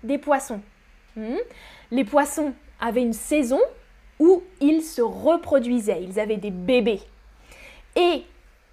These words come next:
pour les laisser faire de nouveaux poissons, de nouveaux bébés, on interdisait la pêche. Ok ? On disait aux pêcheurs, « Non, non, non, ce n'est pas possible de pêcher pendant toute cette période. »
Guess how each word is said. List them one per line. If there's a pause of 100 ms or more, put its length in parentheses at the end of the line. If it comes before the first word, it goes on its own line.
(180)
pour
les
laisser (440)
faire (140)
de
nouveaux
poissons, (180)
de
nouveaux
bébés, (420)
on
interdisait
la
pêche.
Ok ? (100)
On
disait
aux
pêcheurs, «
Non,
non,
non, (320)
ce
n'est
pas
possible (200)
de
pêcher (500)
pendant (120)
toute
cette
période. »